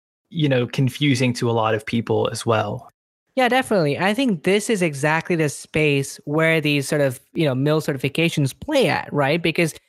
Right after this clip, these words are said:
Speaker 2: they know there's this, first of all, there's an insecurity within an individual who doesn't really know how many certifications are enough, right? And what are the true,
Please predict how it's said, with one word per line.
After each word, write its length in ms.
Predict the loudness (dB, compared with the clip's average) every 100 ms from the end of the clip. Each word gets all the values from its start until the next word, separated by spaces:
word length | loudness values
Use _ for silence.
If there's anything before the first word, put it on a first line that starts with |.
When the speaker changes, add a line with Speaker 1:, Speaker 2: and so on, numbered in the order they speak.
| _ 0
Speaker 2:
they 140 | 2
know 360 | 2 2 2 2
there's 340 | 2 0 0
this, 360 | 0 0 -2 -8 _ _
first 220 | 0 0 0
of 60 |
all, 140 | -2 0
there's 180 | 0
an 100 | 0
insecurity 580 | 0 0 -2 -2 0 0
within 440 | 0 0 2 0 -4 _ _ 0
an 80 |
individual 800 | 0 2 0 0 2 2 2 0 -2
who 140 | -2
doesn't 400 | 0 0 2 0
really 260 | 2 2 2
know 440 | 0 2 0 -2 _ _ _ _ _
how 320 | -4 0 2
many 200 | 2 2
certifications 960 | 0 -2 -2 -4 -2 0 0 0 -2 0
are 120 | 0
enough, 520 | 0 0 -2 -4 -4
right? 340 | -2 0 0 0
And 320 | 0 0 0
what 380 | 0 2 2 0 -2
are 360 | 0 2 2
the 120 | 0
true, 540 | -4 -2 0 2 0